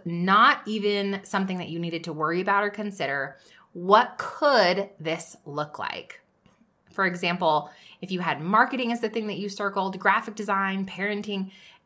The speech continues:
any of those things could potentially become some type of coaching business or course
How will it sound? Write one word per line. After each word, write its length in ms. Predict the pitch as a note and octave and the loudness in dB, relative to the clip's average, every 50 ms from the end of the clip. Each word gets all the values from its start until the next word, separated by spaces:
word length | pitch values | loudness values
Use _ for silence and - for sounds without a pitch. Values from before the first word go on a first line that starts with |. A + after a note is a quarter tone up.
| _ - | _ 0
any 300 | B3 C#4+ D4 D#4+ D#4+ D4+ | 0 2 4 4 4 2
of 140 | C#4 B3 | 2 2
those 280 | A#3+ A#3 A#3 A3+ A3+ A3+ | 2 2 2 2 0 -2
things 480 | - C4+ C4+ A#3+ G3+ F3+ E3+ F3 F3 - | -2 -2 -2 -2 -2 -2 -4 -6 -8 -10
could 300 | - - B3+ B3 A#3+ B3 | -8 -4 -2 -2 -2 -2
potentially 400 | A#3+ - A3 G3 F#3+ F#3+ G3+ F#3+ | -4 -4 -2 -2 -2 -4 -4 -6
become 380 | F3+ F3+ - - E3 C#3+ D3+ | -6 -6 -6 -4 -4 -4 -4
some 180 | D3+ - G#3 G#3 | -4 -6 -6 -6
type 200 | G3+ F3 C#3 - | -6 -6 -8 -8
of 140 | C#3+ - - | -10 -14 -8
coaching 380 | - C4 C4+ C4 C4 B3 B3 | -6 -4 -4 -4 -4 -4 -4
business 420 | A#3 A#3 A#3 A3+ A3+ A3 A3+ A3+ - - - - - - - _ _ | -2 -4 -4 -4 -4 -4 -4 -6 -8 -14 -20 -20 -20 -20 -20 _ _
or 460 | - G3+ G3+ G3 F#3+ F#3 F#3 F3+ - - | 2 6 8 8 8 8 6 4 0 -4
course 460 | - - D#3 C3+ C#3+ D#3 D3+ - - | -8 -4 -2 -2 -2 -2 -4 -10 -16